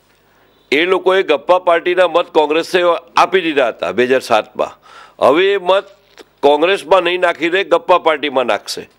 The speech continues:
એટલે લીડ ગપ્પા પાર્ટીની ઘટવાની છે આમાં અને કોંગ્રેસવાળાની ઘટવાની છે. એટલે આ વખતે જે કોંગ્રેસ વોટ લઈ જવાની હતી બે હજાર બારમાં,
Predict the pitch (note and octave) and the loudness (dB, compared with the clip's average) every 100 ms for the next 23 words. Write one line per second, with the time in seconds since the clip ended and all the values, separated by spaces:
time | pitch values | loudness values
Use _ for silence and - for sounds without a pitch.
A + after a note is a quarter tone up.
0 | _ _ _ - - - - C3+ E3 C#3 | _ _ _ -20 -20 -8 -2 0 0 -2
1 | B2+ E3+ G3+ E3 D3+ - G#3 G3+ G3 F#3+ | -2 -2 -2 -2 -2 0 0 2 0 -2
2 | F#3+ D#3+ D#3+ C#3+ C3+ A2 - G2 - - | -4 -4 -2 -2 -2 -4 -10 -12 -12 -16
3 | - _ _ _ _ _ _ _ _ - | -20 _ _ _ _ _ _ _ _ 0
4 | C#3+ C#3+ B2 E3 G3 - E3 D3+ C#3+ B2 | 0 2 0 0 -2 0 -2 0 -2 -2
5 | A#2+ G2+ F2 D#2 - - - - - - | 0 -2 -2 -8 -14 -20 -20 -20 -20 -20
6 | - - C3 D3+ F3+ C#3 F3 F3+ F3+ D#3 | -10 -2 0 0 0 2 0 -2 -2 -2
7 | D3 C#3+ D#3 - - _ _ _ - E2 | 0 0 -2 -6 -14 _ _ _ -16 -4
8 | D3 F#3+ D#3+ D3 D3 F3+ - C#3 D#3 D3+ | 0 0 0 0 0 -2 -2 0 0 0
9 | C3 D3+ D3+ D3+ D3 C#3+ C#3+ C3+ B2+ B2+ | -2 0 0 0 -2 -4 -4 -2 0 0
10 | C3 B2 A2+ A2+ A#2+ B2+ G2+ G#2+ | 0 2 2 2 2 0 0 -6